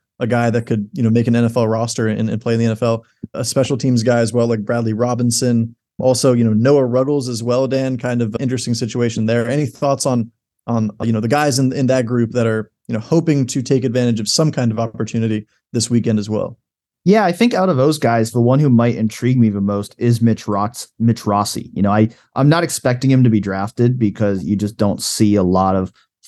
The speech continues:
Speaker 2: fullbacks get drafted, and there hasn't really seemed to be much momentum for him to be drafted. But,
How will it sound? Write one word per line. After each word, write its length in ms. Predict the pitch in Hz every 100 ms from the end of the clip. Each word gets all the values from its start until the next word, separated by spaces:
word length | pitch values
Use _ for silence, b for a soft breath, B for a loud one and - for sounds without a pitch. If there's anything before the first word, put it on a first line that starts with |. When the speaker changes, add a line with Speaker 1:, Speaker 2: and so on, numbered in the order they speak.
| -
Speaker 2:
fullbacks 560 | 117 110 107 110 113 -
get 220 | 110 -
drafted, 540 | 104 101 107 - 117
and 120 | 107
there 120 | 95 95
hasn't 400 | 101 101 95 -
really 280 | 101 101 98
seemed 580 | - - 107 107 104 -
to 100 | 117
be 160 | 113
much 280 | 113 117 -
momentum 420 | 117 120 120 120
for 140 | 120 123
him 100 | 120
to 60 |
be 100 | 123
drafted. 560 | 120 120 127 - 139 127
But, 220 | 113